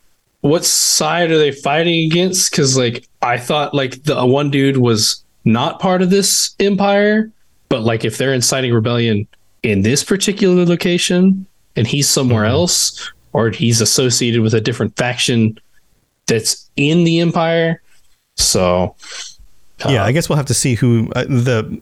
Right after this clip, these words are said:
Speaker 2: the king looking guy at the beginning actually is associated with. I don't know that we know for sure that.
Speaker 1: We need to figure out who he is, because
Speaker 2: Right.
Speaker 1: I don't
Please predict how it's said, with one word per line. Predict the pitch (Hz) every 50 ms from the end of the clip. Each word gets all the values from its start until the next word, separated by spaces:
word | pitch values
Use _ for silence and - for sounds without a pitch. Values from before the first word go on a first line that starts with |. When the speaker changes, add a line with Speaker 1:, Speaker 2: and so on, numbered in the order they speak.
| _
Speaker 2:
the | - 165 127 113 104 127 120
king | - - - - - 160 147 135 127 120
looking | 113 - - 113 104
guy | 104 101 95
at | 95 92
the | -
beginning | 139 127 113 117 113 113 110 101 101 - - _ _ _ - - _ _ _ _ _ _ _ _ _ _ -
actually | 160 151 139 - - 151 131 120
is | 113 104
associated | 101 - - 131 127 - 151 139 143 143
with. | 147 151 151 151 - _ _ _ _
I | 117
don't | 113 113
know | 110 110
that | 104 101 98
we | 101 98
know | 98 95
for | 92 - - 98
sure | - - 104 104
that. | - 107
Speaker 1:
We | - 170
need | 185 185 196
to | 196
figure | 190 - 196 175 156 143
out | 131 -
who | 147 165
he | 135 143 147 117 104 117 131
is, | 143 123 107 104
because | 101 104 104 98 - 104 - - - -
Speaker 2:
Right. | 113
Speaker 1:
I | 113 113
don't | 107 - 143 131 147 165 - -